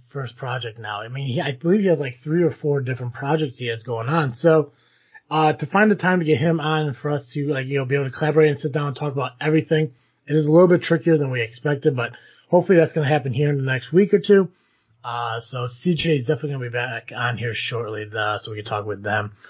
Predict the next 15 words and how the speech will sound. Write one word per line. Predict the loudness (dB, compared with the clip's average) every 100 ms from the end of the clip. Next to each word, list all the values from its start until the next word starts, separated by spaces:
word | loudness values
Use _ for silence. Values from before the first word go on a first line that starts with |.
| -20 -20 -20 -12 2
But, | 6 6
uh, | 2 -2 -4
to | 2
talk | 2
about | 4 2 0
Lost, | 0 4 4 2 -8
uh, | -8 -8 -10 -6
really | 0 4 4
briefly | 2 -2 -4 -4 -4 -2
is, | -2 -4 -6
if | -10 0
you | 2
guys | 4
haven't | 2 0
noticed, | -4 -4 -6 -10